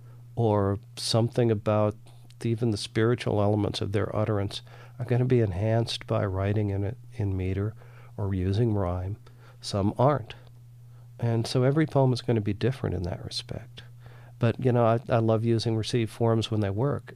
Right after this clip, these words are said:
I mean, there's nothing more boring than boring sonnets, and especially sestinas, which are, you know, almost, uh, impossible to write a good one. There are a couple, you know, maybe two or three in the English language that are any good. But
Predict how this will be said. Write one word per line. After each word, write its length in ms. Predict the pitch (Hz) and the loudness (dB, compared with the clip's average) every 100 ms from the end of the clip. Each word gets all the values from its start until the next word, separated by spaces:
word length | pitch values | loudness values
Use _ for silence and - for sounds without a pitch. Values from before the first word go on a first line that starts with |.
| 113 | -8
I 80 | 110 | -4
mean, 120 | 107 | -2
there's 180 | 104 - | -2 2
nothing 320 | 123 139 113 | 2 4 2
more 220 | 107 101 | 4 2
boring 560 | 92 - 107 135 101 92 | 0 2 4 4 2 0
than 100 | 95 | -4
boring 340 | 92 87 101 | -2 -2 0
sonnets, 500 | 101 95 101 98 95 | -2 -2 -2 -4 -6
and 100 | - - - - - - | -8 -10 -16 -18 -18 -8
especially 640 | - - 165 - 127 98 | -4 2 2 4 4 2
sestinas, 840 | - 104 - - 127 135 92 - | 0 -4 -4 -2 2 4 2 -2
which 320 | 107 104 - | -6 -6 -4
are, 220 | 107 98 98 | -2 -2 -4
you 100 | 110 | -2
know, 240 | 107 95 95 - | 0 0 -4 -4
almost, 680 | 107 110 113 95 - - - - | 0 0 0 -2 -4 -8 -14 -6
uh, 100 | 120 110 - - | -4 -4 -10 -6
impossible 760 | 120 101 - 123 139 135 104 104 | -2 -2 2 2 4 2 0 -2
to 80 | |
write 240 | 104 98 98 | 0 0 -2
a 60 | |
good 260 | 92 113 113 | -2 0 0
one. 200 | 107 98 | 0 -2
There 120 | 98 | -2
are 40 | 98 | -6
a 20 | |
couple, 480 | - 113 117 - - - | -4 -4 -4 -6 -8 -4
you 140 | 113 | -2
know, 80 | 101 | 0
maybe 280 | 104 104 98 | 0 0 -2
two 240 | - 120 | 0 0
or 100 | 113 | 0
three 360 | 110 107 101 101 | -2 -4 -2 -2
in 80 | |
the 100 | 92 | 0
English 360 | 98 104 98 - | -2 -2 -4 -2
language 460 | 98 107 104 98 - | -2 0 -2 -4 -4
that 100 | 95 | -4
are 100 | 95 | -2
any 120 | 90 | -6
good. 440 | 90 113 120 92 - - - - - - - | 0 2 2 -2 -10 -20 -20 -20 -20 -16 0
But 360 | 131 117 117 | 2 2 0